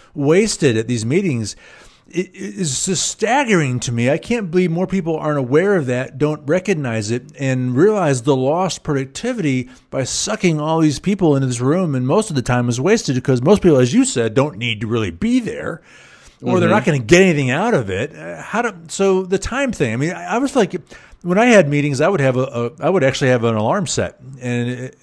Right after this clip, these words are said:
Speaker 1: when the bell rung, um, we ended, no matter where we were. I don't know if that was necessarily a smart move either, but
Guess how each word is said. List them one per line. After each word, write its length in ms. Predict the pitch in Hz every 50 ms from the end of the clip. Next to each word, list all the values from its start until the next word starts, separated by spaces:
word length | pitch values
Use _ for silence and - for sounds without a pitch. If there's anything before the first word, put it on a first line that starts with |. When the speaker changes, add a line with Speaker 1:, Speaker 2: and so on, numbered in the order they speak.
| - -
Speaker 1:
when 160 | 151 135 127
the 100 | 120 120
bell 420 | 110 104 113 110 131 165 160 160
rung, 600 | 151 139 139 135 117 120 117 113 113 123 143 147
um, 180 | 127 117 120 127
we 240 | 127 127 131 139 143
ended, 300 | 160 214 208 139 92 95
no 40 | 107
matter 220 | 117 127 123 117
where 160 | 117 131 131
we 100 | 131 123
were. 320 | 113 113 165 190 139 98 101
I 40 |
don't 140 | 120 147 170
know 40 | 165
if 60 | 143
that 160 | 165 196 175
was 80 | 165 147
necessarily 320 | 165 143 - - 175 156
a 40 | 139
smart 300 | 117 - 147 147 143 135
move 180 | 127 131 127 147
either, 360 | 202 208 156 123 123 131 - - - - - - - _ _ _
but 300 | 147 151 139 139 143